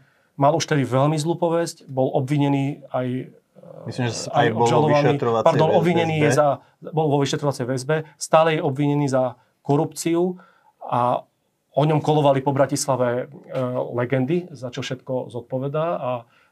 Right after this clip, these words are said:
Speaker 1: čo všetkého je spolu, samozrejme, s tou, e, s tými ďalšími ľuďmi z tejto oblasti, čo všetko je schopný. Takže už len toto budí,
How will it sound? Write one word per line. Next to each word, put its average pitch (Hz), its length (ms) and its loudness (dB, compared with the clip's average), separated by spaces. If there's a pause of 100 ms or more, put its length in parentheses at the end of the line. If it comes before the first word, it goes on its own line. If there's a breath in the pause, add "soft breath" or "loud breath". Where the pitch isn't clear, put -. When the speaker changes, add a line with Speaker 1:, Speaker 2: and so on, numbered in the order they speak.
(120)
Speaker 1:
čo 135 200 -4
všetkého 123 480 -4
je 147 120 4
spolu, 131 320 -2
samozrejme, 127 440 0
s - 80 -12
tou, 123 280 -6 (520 soft breath)
e, - 240 -16
s - 80 -18
tými 123 160 -6
ďalšími 127 760 -4 (120)
ľuďmi 139 640 -2
z - 80 -20
tejto 127 240 -6
oblasti, 127 640 -4 (160)
čo 131 160 -14
všetko 135 240 -4
je 123 80 -2
schopný. 143 360 -6 (440 loud breath)
Takže 135 320 -2
už 143 160 -2
len 156 160 2
toto 175 320 2
budí, 151 560 -2